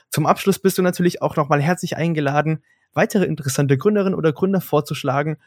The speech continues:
wo du sagst, doch, die haben eine interessante Story, eine interessante Geschichte. Gibt es denn jemanden, wo du sagst,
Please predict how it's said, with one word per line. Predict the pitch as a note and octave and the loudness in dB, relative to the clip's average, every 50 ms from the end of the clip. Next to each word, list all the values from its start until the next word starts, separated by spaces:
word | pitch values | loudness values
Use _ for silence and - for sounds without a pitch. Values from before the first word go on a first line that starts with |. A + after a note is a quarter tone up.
| _ _ _ | _ _ _
wo | - C#3+ | -2 0
du | C#3 C#3 | 2 2
sagst, | B2+ C3+ C#3+ D3 - - | 2 2 0 0 0 0
doch, | C3 - - | -2 0 0
die | - C#3+ | 0 0
haben | C3+ C#3 C#3+ | 0 0 0
eine | B2+ | 0
interessante | D#3+ E3 - D#3+ - - D3 C#3+ C#3 | -2 -2 -2 -2 -2 -2 -2 -4 -4
Story, | C3 - - C3 D#3+ E3 D3+ | -2 -2 0 0 2 2 0
eine | C#3 B2 | 0 0
interessante | D#3+ E3+ - E3 - - D#3+ D#3 D3+ C#3+ | -2 -2 0 -2 -2 0 0 -2 -2 -2
Geschichte. | C3 C#3 - - F3+ - - F3+ F3 F3 - _ _ _ _ _ _ _ _ _ _ | -2 -2 -2 -2 -4 -2 0 -2 -2 -2 -4 _ _ _ _ _ _ _ _ _ _
Gibt | - E3 D#3 - | 0 0 0 0
es | D3 - | 0 0
denn | C#3+ C#3 C#3+ | 0 2 2
jemanden, | C3+ C#3 C#3 C#3 C3 C#3 C#3 B2+ | 2 2 2 2 0 0 -2 -2
wo | C3 | 0
du | C3+ C3 | 0 0
sagst, | A#2+ B2+ B2 C3 C3 - - - | 2 0 0 0 -2 -6 -12 -18